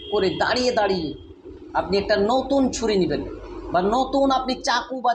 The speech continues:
ছুরি নেবেন, যেটাতে আপনি কোনোদিন ব্যবহার করেননি, অথবা কিনে আনবেন যদি আপনার বাসায় থাকে, তাহলে আলহামদুলিল্লাহ, নাহলে আপনি একটা দশ টাকা, বিশ টাকা দিয়ে একটা আপনি নতুন চাকু অথবা ছুরি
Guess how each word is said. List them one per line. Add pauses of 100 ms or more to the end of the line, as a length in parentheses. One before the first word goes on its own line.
ছুরি
নেবেন,
যেটাতে
আপনি
কোনোদিন
ব্যবহার
করেননি, (580)
অথবা
কিনে
আনবেন
যদি
আপনার
বাসায়
থাকে,
তাহলে
আলহামদুলিল্লাহ,
নাহলে
আপনি
একটা
দশ
টাকা,
বিশ
টাকা
দিয়ে (340)
একটা
আপনি
নতুন
চাকু
অথবা
ছুরি